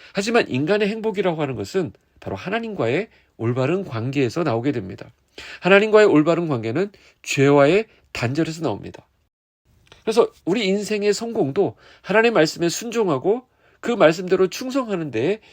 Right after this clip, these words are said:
있습니다. 여러 가지 복잡한 일들로 오늘 힘들어하고 계신다고 한다면,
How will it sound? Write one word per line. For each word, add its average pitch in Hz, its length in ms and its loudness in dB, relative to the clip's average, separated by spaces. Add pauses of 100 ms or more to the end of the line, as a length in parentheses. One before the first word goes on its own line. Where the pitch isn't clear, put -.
있습니다. 156 580 -6 (840)
여러 170 180 8
가지 240 320 2
복잡한 185 640 -2
일들로 143 680 -6
오늘 98 260 -8
힘들어하고 165 520 -4
계신다고 135 440 -6
한다면, 131 500 -10